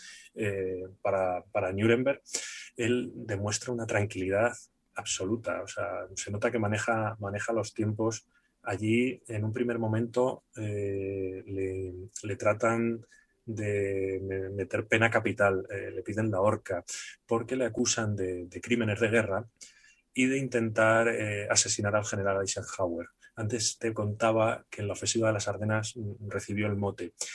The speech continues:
Y lo recibió porque le encargaron una misión, mm, que tuvo mucho éxito y que fue muy curiosa. Él,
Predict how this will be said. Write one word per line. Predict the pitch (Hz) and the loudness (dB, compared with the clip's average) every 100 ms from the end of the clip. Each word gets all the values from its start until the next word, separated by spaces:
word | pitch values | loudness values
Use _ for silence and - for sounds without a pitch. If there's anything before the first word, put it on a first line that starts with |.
| - | -12
Y | - | -8
lo | 147 | -6
recibió | 156 - 147 143 143 | -6 -2 0 0 0
porque | 123 113 117 120 - | 0 0 0 -2 -2
le | 127 | -4
encargaron | 120 - 131 135 135 135 - _ | -2 0 4 4 4 0 -4 _
una | 127 120 | -4 -2
misión, | 120 113 117 123 131 113 107 101 | -2 0 0 0 -2 -2 -2 -4
mm, | |
que | - | -4
tuvo | - 120 | 0 2
mucho | 127 123 120 | 2 0 0
éxito | 117 127 131 | 0 -2 -2
y | |
que | 117 | -4
fue | 110 | -2
muy | 113 113 | -2 0
curiosa. | 110 104 - 107 - | 0 0 -2 -4 -2
Él, | 123 127 | -2 -2